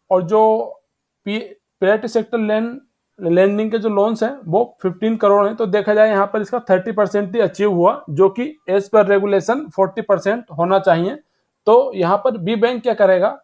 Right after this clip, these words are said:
जो उसका शॉर्टफॉल है फ़ाइव करोड़ रुपीज का, उतने का सर्टिफिकेट बैंक ऐसे परचेज कर लेगा और इसके बदले में कुछ उसे प्रीमियम या जो भी रेट तय होगा इन दोनों के बीच में वो उसे दे देगा।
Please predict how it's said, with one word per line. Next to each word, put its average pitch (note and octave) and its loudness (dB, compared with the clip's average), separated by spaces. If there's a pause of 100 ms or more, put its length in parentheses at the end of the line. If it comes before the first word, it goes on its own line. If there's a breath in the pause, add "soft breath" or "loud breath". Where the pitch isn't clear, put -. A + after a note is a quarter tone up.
(120)
जो A#3+ 0
उसका - 0
शॉर्टफॉल A3 0
है C4 -6 (120)
फ़ाइव G3 4
करोड़ G3+ 2
रुपीज G3+ -4
का, C4 -6 (360)
उतने A#3 -2
का B3 2
सर्टिफिकेट G3+ -2 (120)
बैंक G3+ 2
ऐसे C4 -2 (280)
परचेज G3+ 4
कर F#3+ 4
लेगा F#3 2 (380 soft breath)
और A3 -2
इसके A#3+ -4
बदले G#3 0
में A#3 -6
कुछ A3 -8
उसे A3+ 0
प्रीमियम G#3+ -4
या F#3+ 0
जो F#3 0
भी G#3 2
रेट G#3 0
तय A#3 2
होगा F#3+ 2
इन F#3+ -6
दोनों F#3 -4
के F#3+ -6
बीच E3+ -4
में G#3+ -6
वो F3+ -2
उसे F#3+ -4
दे G3 0
देगा। F#3+ -2